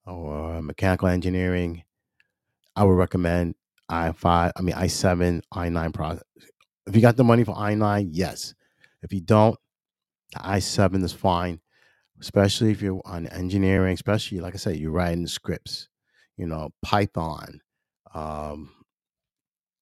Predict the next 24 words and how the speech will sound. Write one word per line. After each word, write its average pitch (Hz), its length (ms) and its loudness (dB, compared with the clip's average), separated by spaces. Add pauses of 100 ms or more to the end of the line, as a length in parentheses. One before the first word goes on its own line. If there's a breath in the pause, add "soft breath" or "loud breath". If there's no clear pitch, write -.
(480)
who 104 200 0
else 85 160 -2
is 78 100 -4
out 76 220 -6
there? 69 300 -12 (720)
Um, 78 600 -14 (720)
cobol. 101 400 2
I 85 40 -4
think 120 200 -2
cobol's 117 340 4
still 92 180 0
being 78 280 -6
used, - 420 -14
okay? 85 380 -10 (480)
Um, 80 800 -8 (1600)
who - 260 -20
else - 120 -20
is 69 120 -16
out 69 200 -14
there? 60 300 -14 (880)
You - 60 -10
got, 104 160 8
um, - 540 -6
Python, 98 920 2